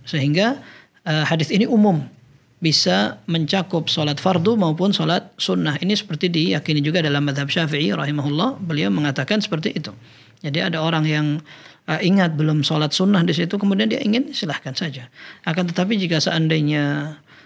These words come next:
eh, dia memiliki salat yang belum pernah dia kerjakan terus, seperti qobliyah subuh terus seperti itu, maka dia ingin lakukan terus, terus, terus, terus seperti ini, eh, wallahu alam, sebagian ulama mengatakan,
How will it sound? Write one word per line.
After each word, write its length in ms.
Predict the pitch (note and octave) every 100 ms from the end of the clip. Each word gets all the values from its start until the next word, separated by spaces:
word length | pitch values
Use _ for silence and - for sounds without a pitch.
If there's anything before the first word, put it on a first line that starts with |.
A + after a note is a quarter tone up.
| _ -
eh, 960 | D#3 D3+ D3+ D3+ D3+ D3 D3 D3+ D3+ - _ -
dia 480 | D#3 D#3+ E3 G3+ G#3+
memiliki 560 | G3 F3 E3+ E3 D#3+ G3
salat 560 | - F#3+ F#3 A3 -
yang 320 | F3 G3+ A#3 F3+
belum 480 | F3 F3 G#3+ G#3+
pernah 160 | G3+ G#3
dia 160 | F3 F3+
kerjakan 560 | F3 D3 G3 G3 F3
terus, 320 | G3 E3+ C3+
seperti 240 | - D3+ F#3+
qobliyah 400 | D#3 D3 D#3 -
subuh 240 | E3+ D3+
terus 320 | E3+ F#3 -
seperti 320 | D#3 C3 D3+ D3+
itu, 240 | G3+ A#3+ - - -
maka 160 | D3+ G3+
dia 160 | F#3+
ingin 320 | E3+ F3 G3+ F#3+
lakukan 400 | E3 E3+ F#3+ G3+
terus, 160 | F#3
terus, 240 | G3+ G3 -
terus, 160 | -
terus 240 | G3 G3 G3
seperti 320 | E3 E3 E3
ini, 240 | G#3 C#4 - - - - -
eh, 220 | D#3 D3+
wallahu 320 | D#3 F3 B3 F#3+
alam, 320 | C#3+ F3+ G#3
sebagian 320 | E3 D#3+ D#3
ulama 240 | F3 F#3+
mengatakan, 720 | D#3+ D#3+ C#3+ C#3 C3 A3 C4